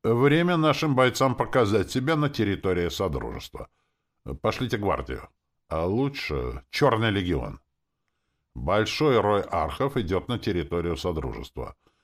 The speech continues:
Империя Серпентарь приглашает нас поучаствовать в охоте". Мы же не откажемся от такого шанса рассчитаться с архами. Последний вопрос был чисто риторический, но даже он вызвал тихую усмешку у старого секретаря.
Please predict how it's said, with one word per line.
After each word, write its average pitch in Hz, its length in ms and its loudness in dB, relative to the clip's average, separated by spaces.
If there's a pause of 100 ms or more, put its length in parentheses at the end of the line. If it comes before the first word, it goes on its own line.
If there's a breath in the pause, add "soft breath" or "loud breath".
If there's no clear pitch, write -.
(140)
Империя 147 480 4
Серпентарь 135 720 2
приглашает 135 720 2
нас 160 160 -2
поучаствовать 95 800 0
в 78 80 -2
охоте". - 400 -8 (600)
Мы 64 260 -6
же 69 120 -6
не 76 120 -4
откажемся 76 720 -6
от - 120 -16
такого 60 400 -8
шанса - 380 -10
рассчитаться - 720 -10
с - 140 -6
архами. - 600 -8 (400)
Последний 127 440 -2
вопрос 107 360 0
был 85 200 -2
чисто 78 320 -4
риторический, - 840 -10 (480)
но 87 180 -2
даже 120 440 -2
он 71 240 -4
вызвал 62 400 -6
тихую 55 440 -10
усмешку - 500 -12
у - 60 -16
старого - 420 -14
секретаря. - 600 -16